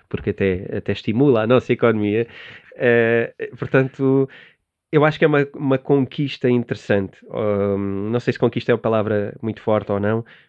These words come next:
mas, eh, fica assim. Foi, foi como ocorreu.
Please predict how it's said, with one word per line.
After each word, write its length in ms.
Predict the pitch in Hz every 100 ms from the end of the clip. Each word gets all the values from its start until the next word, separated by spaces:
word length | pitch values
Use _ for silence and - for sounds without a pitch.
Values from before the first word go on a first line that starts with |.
| -
mas, 340 | 117 104 98
eh, 400 | 104 101 101 101 98
fica 260 | - -
assim. 280 | 101 101 95 _
Foi, 200 | - 110 101
foi 180 | - 110
como 120 | 110
ocorreu. 340 | 104 101 95